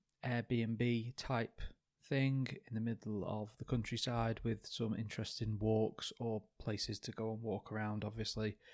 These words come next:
something to do for the kids, playing football in the field, um, that sort of thing. I just wanted to have a change of scenery and get away for a weekend. So, with it being slightly short notice, we,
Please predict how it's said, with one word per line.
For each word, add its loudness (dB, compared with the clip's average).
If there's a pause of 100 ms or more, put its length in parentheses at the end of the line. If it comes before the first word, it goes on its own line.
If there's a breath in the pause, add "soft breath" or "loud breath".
(260 loud breath)
something -4
to -8
do 2
for -8
the -10
kids, 2 (540 loud breath)
playing 0
football -2
in -2
the -6
field, 0 (100)
um, -6
that -4
sort -2
of -6
thing. 2
I -4
just -8
wanted -8
to -4
have -12
a -4
change 2
of -2
scenery -2
and -2
get -6
away -4
for -6
a 0
weekend. -2 (200)
So, 6 (880)
with 8
it 4
being 8
slightly 4
short 2
notice, 2
we, -2